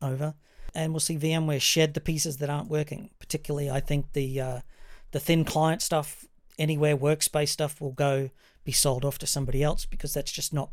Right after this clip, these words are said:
profitable. It's okay, it's an ex-, it's a business, but not a great deal. Maybe I'd, I mean, maybe not, but certainly other things will be ditched. I'd say the, the telco stuff, there's some overlappings in the security products,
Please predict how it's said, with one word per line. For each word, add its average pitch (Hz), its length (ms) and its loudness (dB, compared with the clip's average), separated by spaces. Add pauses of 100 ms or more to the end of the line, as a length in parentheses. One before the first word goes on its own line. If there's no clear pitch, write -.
(240)
profitable. 170 480 0
It's - 240 0 (260)
okay, 170 460 8
it's 156 120 0
an 143 60 -4
ex-, - 200 -4 (100)
it's - 160 -8
a 135 80 -4
business, 147 400 -8
but - 260 -6 (400)
not 147 140 2
a 139 60 -2
great 135 240 0
deal. 147 280 0
Maybe 208 320 8
I'd, 156 220 8
I 165 80 0
mean, 175 180 4
maybe 185 220 4
not, 143 220 0 (100)
but - 160 -4 (320)
certainly 170 380 4
other 175 240 8
things 147 240 2
will 139 100 0
be 131 140 -2
ditched. 143 400 0
I'd 147 180 -6
say 127 460 -4 (100)
the, 127 320 4
the 139 100 4
telco 156 440 4
stuff, - 400 0 (460)
there's 135 120 0
some - 140 0
overlappings 156 600 4
in 143 100 2
the 131 60 0
security 139 360 -2
products, - 420 -6